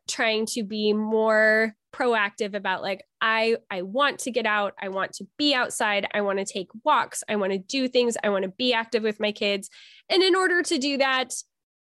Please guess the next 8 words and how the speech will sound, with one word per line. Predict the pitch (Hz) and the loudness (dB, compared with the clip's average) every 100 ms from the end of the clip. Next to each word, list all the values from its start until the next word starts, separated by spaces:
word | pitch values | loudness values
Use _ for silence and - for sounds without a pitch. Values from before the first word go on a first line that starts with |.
| - | -4
I | 247 | 0
need | 254 240 214 | 2 0 0
to | |
start | 220 - 202 196 - - - _ _ _ _ _ _ | -2 0 0 0 -4 -12 -14 _ _ _ _ _ _
thinking | 285 262 254 233 | -4 -2 0 0
about | 202 185 185 - - - _ _ _ _ _ - - | 0 0 0 -4 -10 -12 _ _ _ _ _ -16 -2
being | 208 185 | 0 0
fit, | - 175 160 - | -2 -2 -2 -6